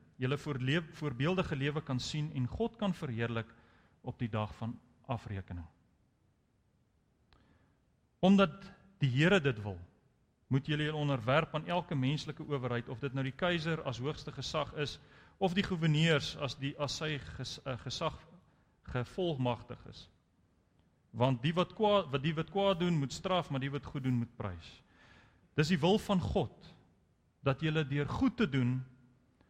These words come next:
'n einde sal maak aan die kwaad wat mense sonder begrip uit onkunde praat.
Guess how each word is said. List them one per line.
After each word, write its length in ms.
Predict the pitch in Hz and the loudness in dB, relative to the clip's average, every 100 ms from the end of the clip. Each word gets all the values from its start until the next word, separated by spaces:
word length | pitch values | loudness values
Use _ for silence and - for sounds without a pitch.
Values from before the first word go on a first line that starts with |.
| _ _ | _ _
'n 140 | 151 - | -4 4
einde 280 | 233 226 220 | 8 8 8
sal 280 | - 190 165 | 4 2 2
maak 500 | 127 123 123 120 - - _ - | 2 2 2 0 -14 -20 _ -2
aan 140 | 131 | 0
die 120 | 131 - | 0 -2
kwaad 540 | 202 151 117 110 - | 2 2 2 -2 -6
wat 180 | 127 123 | -8 -2
mense 320 | 127 147 139 | 0 0 -4
sonder 340 | - 180 180 | -6 -4 -4
begrip 400 | 151 117 - 113 - _ _ _ _ | -6 -8 -6 -8 -10 _ _ _ _
uit 180 | 123 - | -6 -2
onkunde 500 | 131 120 120 113 107 | -2 -2 -2 -4 -4
praat. 280 | - 135 110 | -8 -10 -14